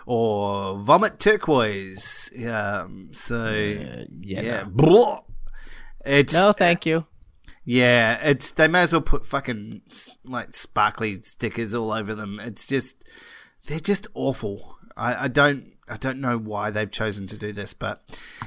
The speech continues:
Speaker 1: you know, it is Nintendo, and they are, like, a multi-billion dollar company, so they probably know better than I do. Um, so good
Speaker 2: I'm
Speaker 1: luck
Speaker 2: also
Speaker 1: to
Speaker 2: really
Speaker 1: them.
Speaker 2: surprised they
Speaker 1: Good luck
Speaker 2: announced
Speaker 1: to you,
Speaker 2: it now and
Speaker 1: Seth.
Speaker 2: not at E three a couple of weeks back as well. That just sort of doesn't make sense.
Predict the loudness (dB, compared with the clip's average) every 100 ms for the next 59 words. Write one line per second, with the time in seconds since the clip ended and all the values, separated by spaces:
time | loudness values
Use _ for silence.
0 | -12 2 6 6 8 8 8 2 4 4
1 | 8 6 6 6 6 8 8 8 6 4
2 | 2 0 2 2 2 2 2 0 2 2
3 | 2 0 2 2 6 6 6 4 2 2
4 | 0 2 2 4 4 2 6 6 4 2
5 | -2 -12 -20 -14 0 4 6 4 0 -4
6 | -8 -8 -2 0 0 -2 0 2 4 4
7 | 6 4 2 4 4 4 4 4 4 2
8 | -2 0 0 0 0 0 0 0 -2 -2
9 | -2 -2 -2 -6 -4 -2 -4 -6 -10 -10
10 | -8 -2 -2 -2 -4 -6 -8 -12 -18 _
11 | -10 -8 -8 -12 -12 -14 -14 -12 -2 0
12 | 2